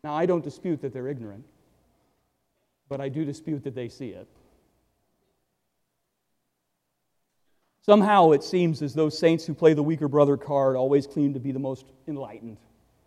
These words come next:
but the passage doesn't. They believe that they really and maturely understand the restriction implied in this action, and you and I are in need of correction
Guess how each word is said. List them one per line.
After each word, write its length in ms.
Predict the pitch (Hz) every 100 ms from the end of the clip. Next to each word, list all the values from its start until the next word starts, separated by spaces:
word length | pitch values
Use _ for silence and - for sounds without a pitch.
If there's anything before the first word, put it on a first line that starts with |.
| _ _ _ _ _ _ _ -
but 80 |
the 80 | 117
passage 400 | 127 135 - 117
doesn't. 300 | 123 107 - _ _ _ _ _ _ _ _ _ _ _ _
They 120 | 180
believe 320 | 190 208 220 190
that 180 | 208 165
they 200 | 214 214
really 520 | 175 233 254 262 247
and 100 | 185
maturely 500 | 180 - 240 247 247
understand 640 | 185 170 - 220 226 220
the 60 | 165
restriction 520 | 151 - 214 208 202
implied 420 | 147 - 208 208
in 100 | 160
this 140 | 143
action, 380 | 180 185 - 180
and 120 | 147
you 120 | 160 180
and 100 | 165
I 160 | 165
are 80 | 147
in 80 | 143
need 180 | 180 165
of 100 | -
correction 720 | 160 147 196 - 233 214